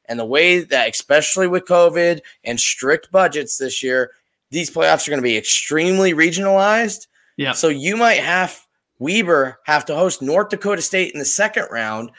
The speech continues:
Speaker 1: and then possibly, like, South Dakota State in the, in the second. So y-, it's, it's gonna be really tough. If they can get through that, they'll probably win the national title.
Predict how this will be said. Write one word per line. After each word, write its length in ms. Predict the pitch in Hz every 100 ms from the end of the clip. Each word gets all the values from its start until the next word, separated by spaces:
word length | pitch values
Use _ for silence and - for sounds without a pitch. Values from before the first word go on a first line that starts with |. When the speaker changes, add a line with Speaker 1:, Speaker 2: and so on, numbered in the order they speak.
| _ -
Speaker 1:
and 100 | 156
then 120 | 156
possibly, 340 | 175 165 165
like, 160 | 151 147
South 300 | - 170 202
Dakota 280 | 165 170 147
State 380 | 160 156 127 _ _ _
in 180 | 147 156
the, 320 | 151 147 139 - _ _
in 200 | 143 143 139
the 60 |
second. 420 | - 220 233 110 -
So 380 | 147 135 120 - -
y-, 120 | 135 _ _ -
it's, 260 | 175 - - _ _ -
it's 100 | -
gonna 160 | 233
be 100 | 208
really 360 | 143 135 180 190
tough. 440 | - 160 208 214 - _ -
If 140 | 151
they 100 | 262
can 160 | 277 175
get 220 | 175 -
through 100 | 135
that, 320 | 165 160 - - _ _ _
they'll 140 | 160 202
probably 300 | 254 226 131
win 240 | 107 135
the 100 | 165
national 380 | 175 175 196 180
title. 420 | 175 190 196